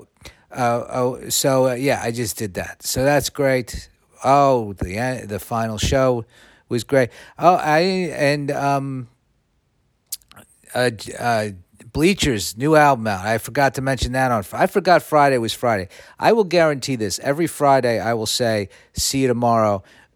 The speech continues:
completely forgetting I'm not doing a show the next day. Uh, so don't, don't take that as a promise. When I say, "See you tomorrow," it's, it's, it's a maybe. It's always a maybe. How can I promise that?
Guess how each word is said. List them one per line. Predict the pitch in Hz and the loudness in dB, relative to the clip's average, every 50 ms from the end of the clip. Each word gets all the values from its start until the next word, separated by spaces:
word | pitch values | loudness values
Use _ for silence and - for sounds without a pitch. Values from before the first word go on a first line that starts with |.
| _ _ - _ | _ _ -18 _
completely | - 110 101 - 135 135 123 120 117 | -8 -8 -4 0 2 2 2 2 -2
forgetting | - - 120 110 117 110 107 107 104 | -4 -4 -2 0 0 0 0 -2 -2
I'm | 101 101 | -4 -2
not | 104 104 101 95 - | -2 -2 -2 -2 -4
doing | 104 98 98 95 92 | -6 -6 -6 -6 -4
a | |
show | 82 - - 90 87 87 85 80 - _ _ _ _ _ | -4 -2 -2 -2 -2 -4 -8 -10 -14 _ _ _ _ _
the | 87 87 | -14 -12
next | 85 82 82 - - - | -12 -12 -12 -14 -12 -10
day. | 87 85 78 76 69 67 - _ _ _ _ _ _ _ _ - | -10 -10 -10 -12 -16 -20 -20 _ _ _ _ _ _ _ _ -6
Uh, | - 98 90 87 85 82 | -2 -2 -2 -2 -2 -2
so | - - - 98 90 87 90 87 80 76 73 _ _ _ _ _ _ _ _ _ _ _ - | -4 -4 -2 -2 -4 -4 -4 -6 -8 -12 -16 _ _ _ _ _ _ _ _ _ _ _ 2
don't, | - 147 147 131 117 | 4 4 4 4 2
don't | 120 165 165 160 - | 0 0 0 2 2
take | 175 165 139 - | 2 2 4 2
that | 131 113 | 0 0
as | 107 90 | 0 -4
a | - | -8
promise. | - - 113 95 90 82 76 - - - - | -10 -8 -6 -6 -6 -8 -10 -12 -14 -12 -8
When | 104 101 | -4 -4
I | 104 | -2
say, | 98 - - 131 123 | -2 0 -2 -2 -2
"See | 107 - - 123 117 | -2 -2 -2 -2 -2
you | 110 | -2
tomorrow," | 107 101 107 113 110 101 95 92 87 | -4 -2 -2 -2 0 0 -2 -4 -6
it's, | 85 90 87 - - - - - - - _ _ _ _ _ _ _ _ _ _ _ | -8 -10 -10 -8 -8 -8 -8 -8 -10 -12 _ _ _ _ _ _ _ _ _ _ _
it's, | - 127 120 - - - 92 - - | -10 -10 -8 -8 -10 -12 -12 -14 -18
it's | - - - 104 - - | -18 -10 -10 -8 -6 -6
a | |
maybe. | 104 110 120 120 117 107 85 - - - - _ _ _ _ _ _ _ _ - | -4 -2 -2 -2 -2 -2 -4 -6 -10 -12 -16 _ _ _ _ _ _ _ _ -2
It's | 233 - | 0 0
always | 320 302 285 208 131 117 107 107 | 2 2 2 2 0 0 -4 -6
a | 92 | -6
maybe. | 92 92 87 82 78 - - - - - _ _ _ _ | -8 -8 -8 -10 -12 -14 -18 -18 -20 -20 _ _ _ _
How | - 170 196 | -4 -4 -2
can | - - 190 | -2 0 0
I | 170 139 | 0 0
promise | 117 - - 143 139 135 120 104 - - - | -2 -4 -4 -2 -2 -2 -4 -4 -8 -8 -10
that? | - - - - - | -12 -14 -16 -18 -20